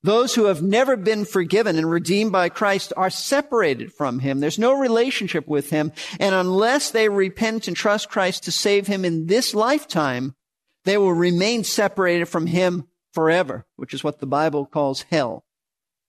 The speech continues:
That's the punishment. Now, it's in light of this hideousness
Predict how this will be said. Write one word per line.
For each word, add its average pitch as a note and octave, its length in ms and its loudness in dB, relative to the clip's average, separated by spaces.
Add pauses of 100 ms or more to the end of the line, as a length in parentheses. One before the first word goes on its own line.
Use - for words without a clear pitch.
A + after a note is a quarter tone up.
(280)
That's E3 320 -2
the D#3 80 -6
punishment. A#2+ 680 -8 (760)
Now, G#3+ 160 2
it's A3 260 0
in A3+ 100 0
light B3+ 360 2
of A3 120 0
this G#3 200 0
hideousness F3 920 -2